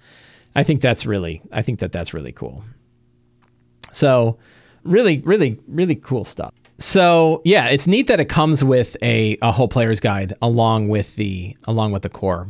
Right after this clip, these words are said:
the core book, and a, and a good chunky player's guide at that, thirty-five pages. Same, same material, right? It's, it's basically material from the, from the main one that has been abbreviated down so you can give it to a player. It's not, it's not entirely new. One other thing that it has in it is an adventure. So it,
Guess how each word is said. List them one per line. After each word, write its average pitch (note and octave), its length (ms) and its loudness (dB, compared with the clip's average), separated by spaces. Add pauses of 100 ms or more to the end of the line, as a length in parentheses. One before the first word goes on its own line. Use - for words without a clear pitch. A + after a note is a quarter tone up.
the G#2 100 -6
core F2+ 200 -4
book, E2+ 180 -10
and A2 260 -2
a, - 60 -4
and B2+ 100 0
a A#2 40 0
good C#3+ 280 0
chunky G#2 460 -4 (320)
player's F#2 280 -8
guide E2+ 180 -10
at - 80 -14
that, E2 240 -10
thirty-five F#2+ 420 -6
pages. E2+ 400 -12 (140)
Same, D#3+ 260 0
same E3+ 180 0
material, A2+ 440 0
right? A2 180 -2
It's, A2 140 -4
it's C#3 180 -2
basically C#3 400 2
material A#2 400 0
from A2+ 180 -2
the, G2+ 120 -2 (180)
from A2 140 -2
the G2+ 40 -2
main G#2+ 240 0
one F#2 160 -4
that F#2 120 -8
has F#2 120 -6
been F#2+ 120 -6
abbreviated G2+ 440 -2
down F#2 140 -6
so F#2 120 -10
you F2 40 -8
can - 80 -16
give - 120 -14
it - 40 -20
to - 60 -10
a - 40 -10
player. - 180 -14
It's - 120 -20
not, F2+ 140 -14 (120)
it's - 140 -18
not - 140 -16
entirely - 340 -18
new. - 140 -20 (560)
One G#3+ 280 2
other C#4+ 300 2
thing C3+ 220 0
that A2 160 0
it F#2+ 60 -2
has G2 300 -4
in G2 140 -6
it C#3+ 200 -2
is E3+ 380 4
an C#3 220 0
adventure. C#3 560 0 (800)
So C#3 280 2
it, G3 200 -2